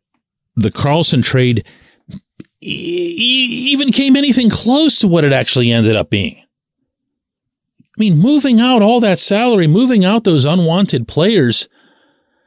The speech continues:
and bringing this guy in? Are you kidding me?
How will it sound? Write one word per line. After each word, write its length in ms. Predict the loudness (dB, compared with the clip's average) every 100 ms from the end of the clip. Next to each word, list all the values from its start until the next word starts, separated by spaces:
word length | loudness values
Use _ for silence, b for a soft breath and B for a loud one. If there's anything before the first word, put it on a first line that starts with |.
| _ _
and 280 | -2 -2 -4 _ _ _ _
bringing 320 | -2 0 2
this 340 | 2 2 0 0
guy 260 | 0 0
in? 440 | 2 2 0 -2 -6 _ _ _ _ -2
Are 80 | 0
you 120 | 0
kidding 380 | 0 0 2 2
me? 280 | 2 2